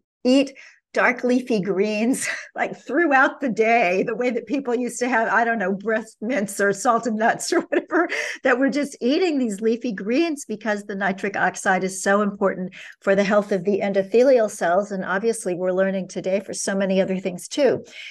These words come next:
So if I were to just go across the street to the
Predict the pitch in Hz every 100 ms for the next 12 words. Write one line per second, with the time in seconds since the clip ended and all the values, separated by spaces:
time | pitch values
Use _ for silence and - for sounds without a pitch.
0 | - - - 269 247 233 247 240 240 302
1 | 392 381 - 269 240 226 - 214 220 220
2 | 220 208 - 196 - - 196 190 190 196
3 | 190 185